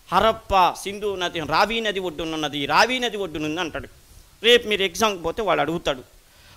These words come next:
వాడే ఇస్తాడు, హరప్పా రావి నది ఒడ్డునుంది అని అంటాడు. నేను చదువుకొని పోయిన కదా, వాడే ప్రశ్న answer ఇస్తాడు, మళ్ళీ ఏం చేయాలా అంటే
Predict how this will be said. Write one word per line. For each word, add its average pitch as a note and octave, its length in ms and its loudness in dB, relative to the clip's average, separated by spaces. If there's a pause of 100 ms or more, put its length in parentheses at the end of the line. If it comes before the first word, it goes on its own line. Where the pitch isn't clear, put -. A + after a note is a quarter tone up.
వాడే G#3 440 2
ఇస్తాడు, - 360 -8 (320)
హరప్పా A#3+ 400 2
రావి G#3 300 2
నది G#3 160 -6
ఒడ్డునుంది F3 540 -4 (400)
అని F3+ 100 2
అంటాడు. D#3 300 -8 (460)
నేను C4+ 160 -4
చదువుకొని B3 520 -6
పోయిన C#4 220 -6
కదా, B3 220 -4
వాడే G#3+ 360 -2
ప్రశ్న A#3 340 -8
answer G#3+ 380 -4
ఇస్తాడు, G#3 320 -8
మళ్ళీ G#3 320 -2
ఏం A#3+ 140 -2
చేయాలా G3 320 4
అంటే F#3 300 0